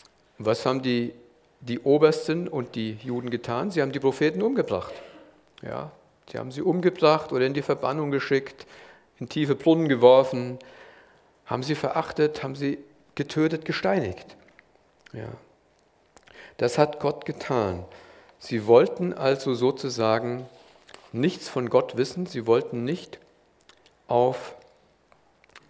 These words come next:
Gott hören, auf seine Propheten hören. Gott hat selbst zu sie gesprochen. Das heißt, die Führungsschicht damals, die Leiter, die Propheten, äh, die, die Priester und die,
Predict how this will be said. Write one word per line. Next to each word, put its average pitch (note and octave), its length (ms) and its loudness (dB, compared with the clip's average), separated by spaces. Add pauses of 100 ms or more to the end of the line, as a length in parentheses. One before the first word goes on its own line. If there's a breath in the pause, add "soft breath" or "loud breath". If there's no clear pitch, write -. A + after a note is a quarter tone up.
Gott - 320 -6
hören, B2+ 340 2
auf G#2 160 -12
seine A#2+ 480 0 (320 loud breath)
Propheten A#2+ 580 -4
hören. A2 380 -2
Gott - 260 0
hat C3+ 220 -6
selbst A#2 300 -4
zu B2+ 80 -6
sie A#2 200 -10
gesprochen. G#2+ 480 -12 (1600 soft breath)
Das G#2 160 -6
heißt, D#3+ 280 6
die C3+ 80 -2
Führungsschicht G3+ 840 0
damals, F3+ 760 -2 (240)
die A#2+ 100 -8
Leiter, C3 640 -2
die B2+ 100 -12
Propheten, D#3+ 920 -8 (460)
äh, B2+ 120 -2
die, A2+ 200 -6
die G#2 340 -8
Priester D3+ 600 -2
und A#2+ 200 -10
die, G#2 260 -10